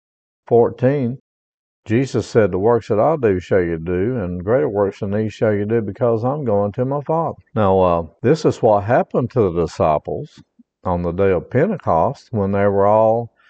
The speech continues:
and there was a hundred fifty people in the upper room where he told them to go to, and they tarried there until they were endued with power from on high.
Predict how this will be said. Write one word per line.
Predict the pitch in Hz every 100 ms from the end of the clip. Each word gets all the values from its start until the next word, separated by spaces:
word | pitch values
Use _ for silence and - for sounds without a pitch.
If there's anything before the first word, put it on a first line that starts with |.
| _ _ _
and | 104
there | 101
was | 95
a | 90
hundred | 95 131 160
fifty | - 147 165
people | - 147 131 113
in | 95
the |
upper | 95 117 160
room | 139 117 120
where | 104 92
he |
told | 82 95 104
them | 139
to | 147
go | 147 69
to, | - 104 95 117
and | 101
they | 110
tarried | 117 120 127 135 113 90
there | 85 87 113
until | 101 95 117 107 107
they | 98
were | 101 101 110
endued | 127 113 98 113
with | 117 135
power | - 92 95
from | 101 110
on | 110 120
high. | 127 151 120